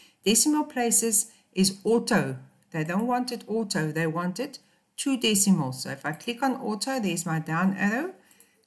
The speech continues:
Click on the down arrow and here I can choose from zero to fourteen. So it must be two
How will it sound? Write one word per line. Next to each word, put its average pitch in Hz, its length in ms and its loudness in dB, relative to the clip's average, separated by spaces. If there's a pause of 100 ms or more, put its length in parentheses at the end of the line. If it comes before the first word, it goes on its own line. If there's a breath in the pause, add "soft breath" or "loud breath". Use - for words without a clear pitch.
Click 190 200 0
on 214 100 2
the 226 100 2
down 202 340 2
arrow 233 400 -2
and 165 180 -4
here 202 200 2
I - 160 0
can 196 240 4
choose 196 540 2 (300 soft breath)
from 226 300 2
zero 208 400 4
to 196 180 0
fourteen. 196 800 0 (120)
So 143 120 -14
it 135 240 -8
must 160 240 -6
be 262 300 -4 (400 soft breath)
two 196 400 0